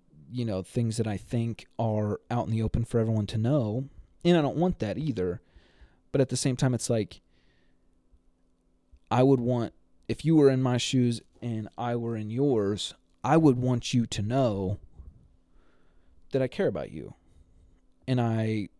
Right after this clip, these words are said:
want the best for you and I'm here for you. And I'm not saying I need somebody fucking checking up on me every day. "Hey, man, I love you. Hey, I mi-, I miss you. Hey, uh, hope you're doing good. Hey, we need to hang out." You know,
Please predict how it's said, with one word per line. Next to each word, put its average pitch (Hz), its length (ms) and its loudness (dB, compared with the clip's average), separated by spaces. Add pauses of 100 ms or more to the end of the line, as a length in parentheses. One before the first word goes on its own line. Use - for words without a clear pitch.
(160)
want 131 300 0
the 123 80 2
best 131 280 4
for 113 80 -2
you 71 300 -4 (560)
and 135 140 6
I'm 107 80 0
here 226 260 -2
for - 160 -6
you. 67 300 -6 (800)
And 160 100 4
I'm 220 100 4
not 165 220 2 (240)
saying 113 460 -2
I 113 60 -2
need 117 200 -2
somebody 113 360 -2
fucking 104 400 -6
checking 113 260 -2
up 104 100 -2
on 110 100 2
me 107 120 2
every 104 140 0
day. 107 240 0
"Hey, 147 200 6
man, 131 220 4
I 127 40 2
love 139 260 2
you. 139 140 6
Hey, 147 120 4
I 131 40 0
mi-, 135 300 0
I 123 40 0
miss 156 200 2
you. 139 180 2
Hey, 151 260 2
uh, 135 320 2
hope 151 160 0
you're 147 80 0
doing 151 160 2
good. 160 180 2
Hey, 156 100 2
we 151 140 2
need 151 120 0
to 139 40 2
hang 147 160 2
out." 156 240 0
You 143 60 0
know, 120 180 -2